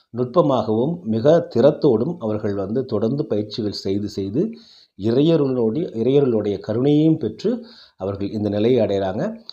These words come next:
இப்படி, அ, பலகாலம் இந்த உடல் வந்து மண்ணுக்குள் இருந்த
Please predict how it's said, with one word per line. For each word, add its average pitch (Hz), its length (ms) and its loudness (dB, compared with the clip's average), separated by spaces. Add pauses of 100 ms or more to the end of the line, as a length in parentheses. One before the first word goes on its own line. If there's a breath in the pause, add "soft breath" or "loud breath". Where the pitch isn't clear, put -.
(180 loud breath)
இப்படி, 151 600 2
அ, 107 360 -2
பலகாலம் 151 640 4
இந்த 117 220 0
உடல் 127 280 2
வந்து 113 480 0
மண்ணுக்குள் 123 500 2
இருந்த 110 540 -2